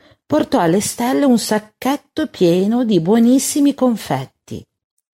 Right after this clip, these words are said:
Mago Bell era molto stanco e non aveva proprio voglia di mettersi a distribuire i dolci a tutte quante.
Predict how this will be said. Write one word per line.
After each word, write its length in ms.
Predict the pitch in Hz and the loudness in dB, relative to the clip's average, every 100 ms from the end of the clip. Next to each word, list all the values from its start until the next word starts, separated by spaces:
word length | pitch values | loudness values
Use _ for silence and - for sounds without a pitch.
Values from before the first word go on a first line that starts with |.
| _ _ _ _ _ _ | _ _ _ _ _ _
Mago 340 | 185 196 196 | -2 2 2
Bell 520 | 170 175 208 175 151 - | 2 2 4 2 0 0
era 240 | 170 165 | -2 0
molto 500 | 165 175 165 156 - | 2 4 4 2 -2
stanco 760 | 151 - 160 131 151 - 175 - | -6 -4 -6 -4 -6 -6 -10 -8
e 140 | - 175 | -6 -2
non 180 | 165 170 | 0 0
aveva 380 | 180 240 247 | 0 0 -2
proprio 320 | - 269 311 233 | -2 -4 -2 0
voglia 300 | 151 151 160 | 2 2 0
di 120 | 170 | 0
mettersi 580 | 180 233 - 220 - 175 | 0 -2 0 -2 0 0
a 60 | |
distribuire 760 | 196 190 202 185 208 185 170 170 | 0 0 0 2 2 2 2 0
i 60 | |
dolci 440 | 160 240 277 - 240 | 2 2 2 -2 -4
a 40 | |
tutte 320 | - 202 196 | -4 -4 -4
quante. 640 | - - 107 147 - 170 | -4 -8 -8 -12 -10 -12